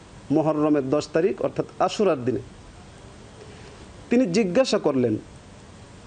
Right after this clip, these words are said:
"এই দিবসটি তোমরা কেন পালন করো?" তখন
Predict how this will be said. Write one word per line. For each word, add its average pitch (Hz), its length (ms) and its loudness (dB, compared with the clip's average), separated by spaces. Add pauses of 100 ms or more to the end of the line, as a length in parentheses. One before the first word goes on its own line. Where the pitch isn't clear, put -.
(180)
"এই 156 180 4 (160)
দিবসটি 175 560 4
তোমরা 190 280 2 (100)
কেন 156 240 4
পালন 135 320 2
করো?" 113 240 -4 (1700)
তখন 147 420 2